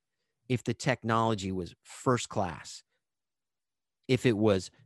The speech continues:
tech forward. We had a, we had a podcast a few weeks back, and we, we sort of bucketed the different kinds, the tech forward, the tech neutral, and then the,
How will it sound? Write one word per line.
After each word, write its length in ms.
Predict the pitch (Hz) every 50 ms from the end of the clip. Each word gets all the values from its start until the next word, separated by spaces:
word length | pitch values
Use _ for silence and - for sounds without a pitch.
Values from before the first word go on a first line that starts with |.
| _ -
tech 300 | - - 151 135 - -
forward. 580 | - - - 123 113 107 98 90 76 - - _ _ -
We 120 | 104 113
had 120 | 120 113 110
a, 60 | 90 - _ _ -
we 80 | 123
had 80 | 117 107
a 60 | 104
podcast 520 | - 113 117 117 110 - 113 107 107 - -
a 40 |
few 200 | 98 - - 110
weeks 220 | 107 104 98 - -
back, 340 | - 104 95 95 90 - -
and 80 | 95
we, 200 | 95 98 98 92 _ - - - - _ -
we 80 | 110
sort 220 | - - 131 117 110
of 160 | 95 85 -
bucketed 640 | 120 117 120 - - 113 101 101 101 98 90 92 - _ - - _ _ -
the 80 | 110 107
different 360 | 107 120 113 - 113 98 -
kinds, 580 | - - 110 101 98 95 90 87 85 82 -
the 120 | - 95 92
tech 260 | - 107 107 - -
forward, 640 | - - 175 180 180 175 170 170 170 160 156 135 - - - - _ -
the 80 | 117
tech 280 | - - 147 127 - -
neutral, 720 | 113 117 127 127 120 - - 131 123 120 117 113 110 - _ _ _ _ _ -
and 160 | 107 117 110
then 100 | 107 101
the, 100 | 98 95